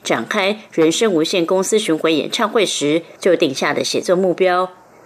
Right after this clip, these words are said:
利用一百二十场演唱会的彩排空档，写下自己的观察。石头说，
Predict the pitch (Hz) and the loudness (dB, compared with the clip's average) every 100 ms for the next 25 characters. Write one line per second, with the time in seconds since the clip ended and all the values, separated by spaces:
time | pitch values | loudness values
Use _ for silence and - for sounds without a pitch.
0 | - 240 214 214 214 196 180 160 147 135 | 0 2 4 2 0 -2 -4 -2 -2 -2
1 | 202 180 220 143 123 120 131 131 247 208 | -4 0 0 0 -2 -4 -4 -2 0 2
2 | 170 113 - - - - 151 - 147 - | 2 -2 -6 -20 -12 -2 0 2 -2 0
3 | 240 135 131 151 170 - 120 127 139 - | -2 -2 0 0 0 -2 -2 -2 -4 -10
4 | - - - - 151 143 151 - 208 202 | -20 -20 -14 -6 -2 0 0 2 2 2